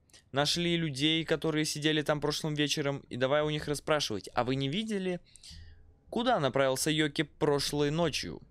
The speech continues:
Они такие: «Видели, его забрал какой-то синий микроавтобус с остановки». И, то есть вот так они вышли на меня, но они подумали, что он мёртвый валяется. Он всего лишь с похмелья валялся там и спал.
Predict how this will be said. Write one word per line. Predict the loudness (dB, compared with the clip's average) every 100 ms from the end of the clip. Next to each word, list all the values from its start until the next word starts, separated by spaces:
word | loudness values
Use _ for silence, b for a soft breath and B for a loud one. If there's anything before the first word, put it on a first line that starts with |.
| -4
Они | -2 -2
такие: | -6 -6 -2
«Видели, | 0 0 0 -2
его | -2 0 2
забрал | 2 2 0
какой-то | 0 -2 -2 2 0 -2 B B
синий | -4 0 2 2 0
микроавтобус | 0 0 0 0 0 -2
с | -4
остановки». | -4 -2 -2 -4 -6 -8 -8 -16 -18 -18 -20 -20 -20 -14
И, | -12
то | -10 -2
есть | 0 0
вот | 0
так | 0
они | 0 0
вышли | -2 -2
на | -4
меня, | -2 -2 -2 -4 -8 -10
но | -2
они | 0 -2
подумали, | -2 0 0 0 -2
что | 0
он | 0 0
мёртвый | 0 0 0 -2 -2
валяется. | -2 -2 -4 -6
Он | -8
всего | -4 -2 0
лишь | -2 -4
с |
похмелья | -4 -4 -2 -4 0 2
валялся | 2 2 0 -2 -2
там | 0 0
и | -2
спал. | -4 0 0 0